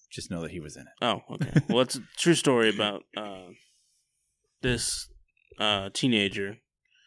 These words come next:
Speaker 2: I wanna say he was a teenager 'cause, I mean, Michael B Jordan was young in that movie.
Speaker 1: Right.
Speaker 2: Um,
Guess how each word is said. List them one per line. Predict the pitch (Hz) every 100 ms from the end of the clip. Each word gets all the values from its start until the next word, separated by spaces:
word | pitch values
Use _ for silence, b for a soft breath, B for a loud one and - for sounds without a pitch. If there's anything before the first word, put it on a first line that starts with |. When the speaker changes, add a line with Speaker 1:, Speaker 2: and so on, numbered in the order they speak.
| b b b
Speaker 2:
I | 156
wanna | 208
say | 202
he | 180
was | 175
a |
teenager | 165 175 160 156 165
'cause, | 120 101
I | 101
mean, | 104 104
Michael | 104 113 113
B | 107
Jordan | 104 101 101
was | 98
young | 104 104 110 -
in | 107
that | 101
movie. | 98 104 107
Speaker 1:
Right. | 107 - b b b b _
Speaker 2:
Um, | - 127 113 98